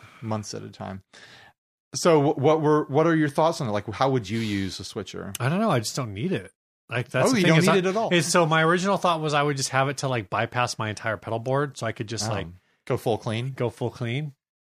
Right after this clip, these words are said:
Speaker 2: and, like, not have to turn things off.
Speaker 1: Mm-hmm.
Speaker 2: Or maybe, like, bypass, like, entire sections of my board. Like, maybe not the entire board, but, like,
Speaker 1: Sure.
Speaker 2: like,
Speaker 1: Like, bypass the entire, like, mod section.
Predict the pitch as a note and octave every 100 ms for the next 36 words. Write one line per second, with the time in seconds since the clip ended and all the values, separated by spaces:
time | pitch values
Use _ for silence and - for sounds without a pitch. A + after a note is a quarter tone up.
0 | _ _ _ _ _ - A#2 G#2 G2+ A2
1 | G#2+ A2+ A2 - G#2+ F#2+ G#2 F#2+ G2 B2+
2 | - _ _ _ _ G#2 F2+ G2+ A#2 -
3 | - A2+ A2 A2 A2+ A2 G#2 G2+ G#2 A#2
4 | G#2+ - - _ _ _ _ _ C3 A2
5 | - - G2+ - G#2+ G2+ - - G#2+ -
6 | A2 A2 A2 G#2+ A#2 A#2 G2 G2 G#2 G#2
7 | G#2+ A#2+ G2+ F#2+ - - G2+ G#2 G#2 A2
8 | A#2 G2+ G2 F2+ F2+ _ - - C#3 G2
9 | F2+ - B2 G2 F2+ C#3 B2 C3 B2 B2
10 | A#2 B2 G#2 A2 G#2 G#2+ G2+ F#2+ G#2 F#2+
11 | F#2+ F2 F#2 -